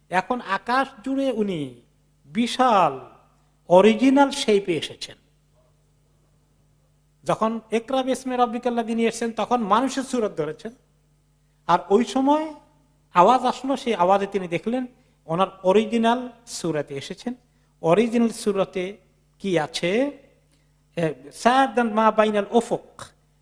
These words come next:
মানে পুরো দিগন্ত কাভার হয়ে গেছে। ওনার ছয়শো পাখা নিয়ে গোটা আকাশ মানে কাভার হয়ে গেছে, এত বড় ওনার, আহ, অরিজিনাল স্ট্রাকচার। এটা দেখেও তিনি সাংঘাতিকভাবে ভয় পেয়ে গেলেন,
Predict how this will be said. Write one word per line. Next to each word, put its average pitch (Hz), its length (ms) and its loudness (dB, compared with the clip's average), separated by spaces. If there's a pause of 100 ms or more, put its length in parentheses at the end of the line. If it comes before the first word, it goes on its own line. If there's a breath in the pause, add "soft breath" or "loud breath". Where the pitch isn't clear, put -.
মানে 202 220 2
পুরো 240 320 -2
দিগন্ত 202 600 2 (920)
কাভার 196 280 6
হয়ে 156 300 0
গেছে। - 220 -16 (1040)
ওনার 175 240 -2
ছয়শো 226 560 -2
পাখা 247 540 0 (560)
নিয়ে 202 320 0
গোটা 196 300 -2
আকাশ 233 500 -6
মানে 220 180 -6
কাভার 185 320 0
হয়ে 139 300 -8
গেছে, - 200 -20 (1000)
এত - 160 -14 (100)
বড় 170 220 4
ওনার, 170 340 0
আহ, - 760 -20 (160)
অরিজিনাল 160 480 -6
স্ট্রাকচার। - 520 -18 (960)
এটা 220 240 4
দেখেও 190 340 -2
তিনি 214 260 -4
সাংঘাতিকভাবে 170 720 -6
ভয় 143 280 -2
পেয়ে 131 180 -10
গেলেন, 120 220 -20